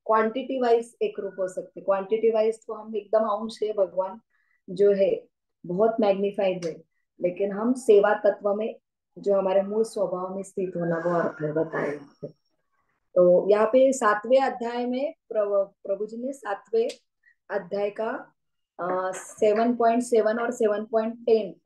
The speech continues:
ये दो श्लोका learn करने के लिए बोला है। फिर के प्रभु जी वो सिक्स पॉइंट टेन नहीं है, सेवन पॉइंट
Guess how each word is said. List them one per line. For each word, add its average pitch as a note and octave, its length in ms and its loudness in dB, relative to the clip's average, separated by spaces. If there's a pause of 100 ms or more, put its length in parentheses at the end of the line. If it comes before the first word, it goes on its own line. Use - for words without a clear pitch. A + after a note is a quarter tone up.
(300)
ये G#3+ 140 4
दो G#3+ 200 4
श्लोका G#3 420 -4
learn G3+ 220 0
करने F#3+ 360 -4
के F3+ 120 -18
लिए F3+ 120 -12
बोला F3 220 -4
है। G3 80 -8
फिर A3 200 -2
के C4 140 2
प्रभु B3+ 260 2
जी C#4 180 -2 (540)
वो A4+ 300 6
सिक्स - 260 -8
पॉइंट D4 460 -4
टेन C4+ 220 0
नहीं C#4+ 340 -4
है, C4+ 160 -10
सेवन B3 460 -2
पॉइंट C#4 540 -2